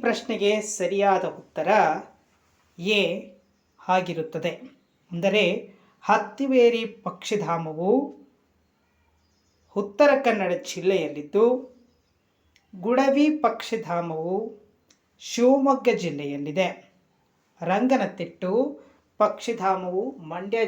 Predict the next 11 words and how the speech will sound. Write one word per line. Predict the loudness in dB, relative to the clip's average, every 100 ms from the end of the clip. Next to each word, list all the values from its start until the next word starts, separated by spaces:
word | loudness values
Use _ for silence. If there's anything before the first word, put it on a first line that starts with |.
| -4
ಜಿಲ್ಲೆಯಲ್ಲಿಯೇ | -6 -4 -6 -8 -8 -4 -2 -2
ಇದೆ. | -2 -2 -2 -6 _ _ _ _ _ _ _ _ _ _ _ _ _ _ _ _ _ _ _ _ -10
ಮಾಗಡಿ | 0 4 6 6 2 2 0 -2
ಪಕ್ಷಿಧಾಮವು | -2 -4 -8 -6 -2 -4 -4 -6 -6 -6 -8 -16 -4
ಗದಗ | 0 2 2 2 -2 -6
ಜಿಲ್ಲೆಯಲ್ಲಿದೆ. | -12 -12 -16 -18 -6 -4 -6 -10
ಇಲ್ಲಿ | -14 -12
ಕನ್ಫ್ಯೂಸ್ | -10 -4 -4 -2 -2
ಆಗಬೇಡಿ, | -4 -4 -4 -4 -6 -6 -6
ಬೆಂಗಳೂರಿನಲ್ಲಿರುವ | -4 -4 -2 -2 -2 -4 -4 -4 -2 0 0 -2 -6 -4
ಮಾಗಡಿ | -4 -2 -4